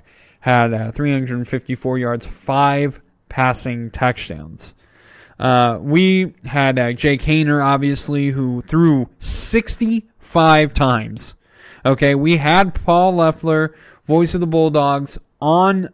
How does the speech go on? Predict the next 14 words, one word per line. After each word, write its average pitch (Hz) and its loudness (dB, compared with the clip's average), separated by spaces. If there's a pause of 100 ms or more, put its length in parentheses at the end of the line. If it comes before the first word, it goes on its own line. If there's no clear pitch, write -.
our 151 0
podcast 135 -4
talking 151 -2
about 131 -2
Jake 135 -6
Haener 127 -4
and 123 -4
how 135 -2
he, 135 -8
this 147 -4
kid 160 -4
could 123 -6
sling 143 -2
it. 117 -6